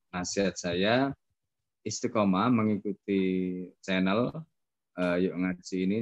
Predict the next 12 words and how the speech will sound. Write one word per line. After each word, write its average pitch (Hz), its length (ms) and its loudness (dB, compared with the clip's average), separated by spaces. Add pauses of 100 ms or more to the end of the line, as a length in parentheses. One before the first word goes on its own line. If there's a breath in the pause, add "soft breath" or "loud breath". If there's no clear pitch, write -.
insya 95 220 -6
Allah, 98 400 0
Allah 101 320 -2
akan 95 240 -4
berkahi 90 560 -6
waktu - 260 -8 (140)
kita, 107 480 -8
Allah 90 340 -6
akan, 90 300 -6 (640)
eh, 85 400 -4
berkahi 95 720 0
ilmu 95 320 2